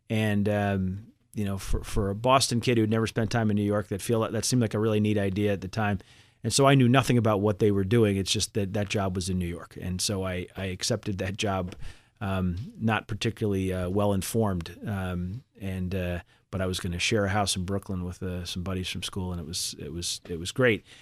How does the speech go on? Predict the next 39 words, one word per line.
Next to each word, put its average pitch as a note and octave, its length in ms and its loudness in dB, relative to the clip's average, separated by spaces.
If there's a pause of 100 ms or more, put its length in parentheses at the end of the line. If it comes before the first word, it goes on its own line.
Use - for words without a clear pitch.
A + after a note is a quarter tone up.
(300)
Um, A2+ 440 4
a-, D3+ 240 2
and D#3 640 4
I D3 140 6
ended F3+ 260 6
up B2 80 -2
really C3+ 300 8
enjoying B2 400 4
it. D2 200 -8
And G2+ 180 0
so, A2 420 4 (100)
um, G2+ 600 2 (280)
you A2+ 120 -2
know, G#2 80 0
even A#2+ 240 4
if A2 120 0
it A2 80 -4
was G2+ 140 -2
somewhat A2+ 300 2
accidental, G#2+ 680 0 (460)
um, G2 800 -2
you - 100 -4
know, F#2+ 100 -2
I've, F#2+ 280 -2
I A2+ 60 -2
haven't G#2 420 2
done G#2 160 0
anything G#2 360 0
else G#2+ 440 -2
even G#2 260 0
outside G#2 340 0
of G#2+ 60 0
our G#2 100 2
little G2 180 0
niche A2 280 0
for, G#2 300 -8
for - 140 -10
twenty-nine G2 440 -4
years. G#2+ 300 -6